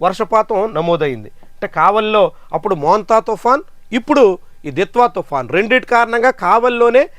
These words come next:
అత్యధిక వర్షపాతం నమోదు కావడం అన్నది ఆసక్తికర విషయం. ఇక ఇప్పుడు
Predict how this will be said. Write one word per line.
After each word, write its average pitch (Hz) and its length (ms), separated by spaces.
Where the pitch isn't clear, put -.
అత్యధిక 262 440
వర్షపాతం 240 600
నమోదు 226 280
కావడం 220 340
అన్నది 214 400
ఆసక్తికర 185 640
విషయం. 110 420
ఇక 202 80
ఇప్పుడు 254 420